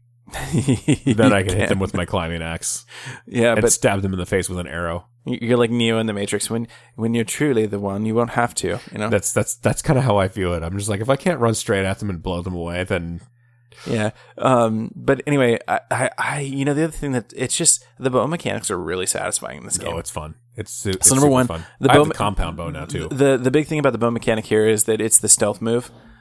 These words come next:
Speaker 1: Um, so if you want to, you can play this kind of like a stealth game. It, this
Speaker 2: Nice.
Speaker 1: isn't,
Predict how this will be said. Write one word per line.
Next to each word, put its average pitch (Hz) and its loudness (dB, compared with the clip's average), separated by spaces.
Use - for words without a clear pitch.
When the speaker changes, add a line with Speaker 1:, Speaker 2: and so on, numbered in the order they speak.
Speaker 1:
Um, 110 0
so - 2
if 123 2
you 113 2
want 123 0
to, - 2
you 101 -4
can 113 -6
play 131 2
this 139 -2
kind 113 -2
of 101 -4
like 98 -6
a 104 -10
stealth - 0
game. 101 -4
It, 101 -4
this 147 4
Speaker 2:
Nice. - 4
Speaker 1:
isn't, 175 0